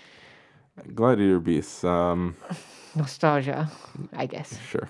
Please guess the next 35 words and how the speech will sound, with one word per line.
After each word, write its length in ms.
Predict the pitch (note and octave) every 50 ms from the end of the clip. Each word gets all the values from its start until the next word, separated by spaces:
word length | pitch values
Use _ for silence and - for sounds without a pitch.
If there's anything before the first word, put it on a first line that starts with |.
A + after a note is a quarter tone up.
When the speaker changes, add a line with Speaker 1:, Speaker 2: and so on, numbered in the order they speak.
| - G#3+ F3+
Speaker 2:
Yes, 340 | D3+ C3+ C3+ - - - - - - _ _
there's, 420 | G3+ - - E3 D#3+ - - - _ - E3+ E3
yeah. 220 | D#3 - - - E2+ F#2 - - - - - -
Speaker 1:
For 160 | - - G#2+ -
some, 300 | - - F2 F#2 F#2+ F#2+
I'm 160 | F#2 F2+ F2
sure. 420 | - - - - - - - - _ - _ -
All 160 | - G#2 G2
right, 220 | F2+ D#2+ C2 - - - - - - - - - -
moving 300 | G#2+ G#2+ A2 G#2+ G#2 G2
on. 300 | F#2+ F2+ E2 D#2 D#2 F#2+ - _ _ _ _
Speaker 2:
We 200 | G3+ F#3+ F#3 F3
have, 360 | D#3+ E3+ D#3+ D#3+ D#3+ D#3+ D#3 D#3+
um, 680 | D#3+ D#3+ D#3+ D#3+ D#3+ D#3+ D#3+ D#3+ D#3+ D#3+ D#3+ E3 D#3+ D#3+ - _
s-, 160 | - - - _ _ _ _ -
standalone 580 | - - E3+ D#3+ E3 E3 E3 F3+ G#3+ A3 F#3+ -
card. 360 | - E3+ F#2+ F#2 - - -
We 140 | D3+ D#3 D#3+
have 220 | D#3 D3+ D#3 D#3+
a 60 | D#3
Luna, 400 | D#3 E3 F#3+ G#3+ G#3 G3+ G3+ G3+
the 120 | F3+ F3 D#3+
Dark 280 | D3 D#3 D#3+ F3 - -
Spirit. 680 | - - - - F3+ - - - - - _ _ - - - - - - - _ _ _ _ _ _ _ _ _ _ - _ _ _ _ _ -
Uh, 140 | D#3+ D3 D3
level 240 | E3+ F#3 F#3 F3+ E3
four 320 | - - F#3 E3 E3 D#3+
Dark 360 | D3+ D3 D3 C#3 C#3+ D3 C#3+ -
Fiends. 640 | - E3 D#3 D3 D3 D3 C#3+ - - - - - - - -
Uh, 240 | - C#3+ C#3 C3 C3+
effect 180 | - F#3+ G#3 G#3+
monster, 600 | F#3+ F3+ F3+ E3+ - - - E3+ E3 E3 E3 D#3+
sixteen 300 | D#3 - F3+ - - F3
hundred 220 | E3+ E3 D#3 D3 D3+
attack, 420 | D3 C#3+ C#3+ - E3+ D#3 D3+ D3+